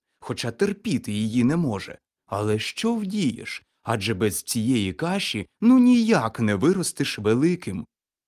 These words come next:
Так мама говорить і бабуся,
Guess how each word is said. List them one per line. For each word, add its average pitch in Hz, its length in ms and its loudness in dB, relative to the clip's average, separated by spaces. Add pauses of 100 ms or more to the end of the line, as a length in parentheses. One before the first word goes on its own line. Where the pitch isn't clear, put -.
Так - 240 -12
мама 143 480 4
говорить 131 640 -2 (180)
і 123 120 0
бабуся, 98 760 -4